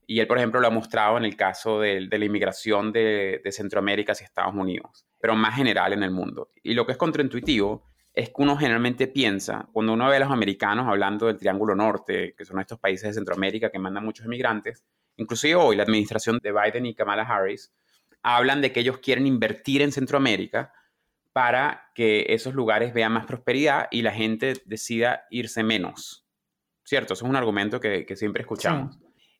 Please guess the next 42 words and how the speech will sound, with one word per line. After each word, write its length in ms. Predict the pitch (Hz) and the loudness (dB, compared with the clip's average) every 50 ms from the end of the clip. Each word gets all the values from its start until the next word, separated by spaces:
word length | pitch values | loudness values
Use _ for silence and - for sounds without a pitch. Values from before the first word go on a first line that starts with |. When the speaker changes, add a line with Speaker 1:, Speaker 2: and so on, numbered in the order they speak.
| _ _ - | _ _ 0
Speaker 1:
Ese 220 | - 175 170 214 | 0 2 2 2
argumento, 560 | 202 190 202 208 196 180 165 135 135 131 123 113 | 2 2 2 2 4 2 2 2 2 4 4 4
o 220 | - - - - | 2 -2 -6 -4
sea, 100 | - 131 | -2 0
la 80 | 117 120 | 2 2
evidencia 640 | 120 123 127 131 151 160 147 123 104 - 110 101 90 | 2 4 4 4 4 4 2 0 0 0 2 2 2
es 120 | 107 - | 2 0
contraintuitiva 920 | - 139 135 - 127 120 110 - 104 104 - 127 101 85 73 - - - _ | 0 -2 0 0 0 0 0 -2 -6 -6 -6 -4 -4 -4 -4 -6 -10 -14 _
y 200 | - - 107 113 | -10 -6 -6 -6
es 100 | 107 - | -6 -4
contra 240 | - - 233 247 233 | -2 0 0 0 0
ese 140 | 220 - 107 | -2 -2 -4
argumento, 420 | 95 95 92 85 65 62 - 95 | -2 -2 -4 -4 -4 -6 -8 -8
porque 160 | 95 - 107 | -6 -4 -2
generalmente 340 | 110 123 123 135 151 147 170 | 0 0 2 0 2 2 2
lo 140 | 160 147 - | 2 2 2
que 80 | - | 4
vemos 320 | 127 151 135 110 110 110 113 | 4 4 4 4 2 2 0
es 80 | 113 | -2
que 140 | 110 - 139 | -2 0 2
mientras, 580 | 131 131 127 117 110 117 110 107 104 - - _ - | 2 2 2 2 2 2 0 0 -2 -4 -12 _ -8
o 20 | |
sea, 160 | - 123 113 - | -4 -2 -2 -2
que 80 | 113 | -2
para 340 | - - - 110 107 104 - | -4 -2 0 0 0 2 2
países 280 | 117 117 120 127 156 151 | 2 2 2 0 -2 -4
que 80 | - | -4
son 160 | - 139 123 | -2 0 2
muy 140 | 127 131 127 | 2 2 2
pobres, 540 | 127 - 143 113 98 98 98 113 - - _ _ _ _ _ _ _ _ - | 2 4 4 4 4 4 2 -2 -6 -10 _ _ _ _ _ _ _ _ -6
mientras 440 | 127 123 127 120 113 123 113 113 | -2 0 0 2 2 0 -2 0
van 160 | 123 123 127 123 | 0 0 0 0
creciendo 580 | - 139 139 135 - - 143 135 127 135 131 | -2 -2 -2 -2 -2 0 0 2 2 2 0
económicamente, 840 | 127 117 113 113 117 120 113 135 127 123 107 95 90 - - - - _ _ _ _ _ _ _ _ _ _ _ _ | 0 0 0 0 0 0 0 0 0 2 0 0 -2 -6 -8 -10 -10 _ _ _ _ _ _ _ _ _ _ _ _
eh, 180 | - 101 107 92 | 0 2 2 4
de 120 | 110 113 | 4 4
hecho 160 | 110 110 - 131 | 2 2 0 -2
las 140 | 120 120 | -2 0
tasas 340 | - 113 107 - 131 127 131 | -2 -2 -2 -2 -6 -6 -2
de 220 | 127 120 113 - - | 0 0 0 0 0
emigración 640 | - 131 135 135 135 120 120 113 113 - 139 131 117 | 0 2 4 4 4 4 2 0 0 2 2 2 4
aumentan. 720 | 98 98 101 110 117 113 104 - - - 58 - 113 - | 2 2 2 2 2 2 0 -2 -6 -10 -10 -12 -18 -20